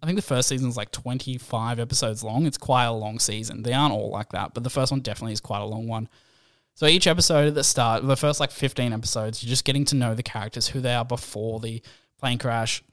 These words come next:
They're basically just trying to survive in the first, like, ten episodes. Like, there's, they're trying to hunt for boar. They're trying to find shelter. There's this whole thing, do we stay on the beach? Do we not? They end up, like, half the team goes to the caves 'cause they think they should, like, actually stay somewhere who's secure.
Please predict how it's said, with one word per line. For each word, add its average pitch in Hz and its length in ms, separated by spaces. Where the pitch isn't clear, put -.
They're 151 140
basically 143 360
just - 180
trying 165 140
to 156 40
survive 120 380
in 123 60
the 117 60
first, 113 260
like, 117 120
ten - 180
episodes. 110 640
Like, 107 140
there's, 110 200
they're 135 80
trying 120 200
to 110 40
hunt 123 160
for 117 100
boar. 160 680
They're 123 100
trying 117 200
to 110 60
find 113 200
shelter. 127 420
There's 113 200
this 110 80
whole 117 180
thing, 120 200
do 113 60
we 117 60
stay 117 200
on 110 100
the 107 60
beach? 139 360
Do 110 120
we 104 60
not? 131 520
They 135 120
end 156 100
up, 165 160
like, 131 160
half 127 260
the 131 80
team 120 200
goes 107 160
to - 80
the 104 80
caves 143 580
'cause - 140
they 107 120
think 117 200
they 113 100
should, 107 220
like, 98 200
actually 107 240
stay 110 380
somewhere 104 280
who's 107 140
secure. 160 720